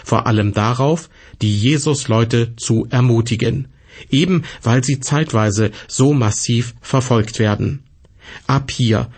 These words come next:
von dieser Stelle an, offenbaren die Visionen auch immer deutlicher, wie furchtbar den Jesus-Leuten nachgestellt wird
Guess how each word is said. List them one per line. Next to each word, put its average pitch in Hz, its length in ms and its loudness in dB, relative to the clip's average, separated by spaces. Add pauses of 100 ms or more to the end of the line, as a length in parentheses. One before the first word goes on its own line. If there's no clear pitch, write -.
von 107 240 0
dieser 160 280 0
Stelle 117 360 0
an, 104 240 -2 (180)
offenbaren 127 720 0
die 110 180 0
Visionen 123 600 2 (180)
auch 120 160 0
immer 165 340 0
deutlicher, 131 720 0 (220)
wie 117 140 0
furchtbar 117 640 -2
den 104 220 0
Jesus-Leuten 120 800 0
nachgestellt 117 800 0
wird 85 280 -2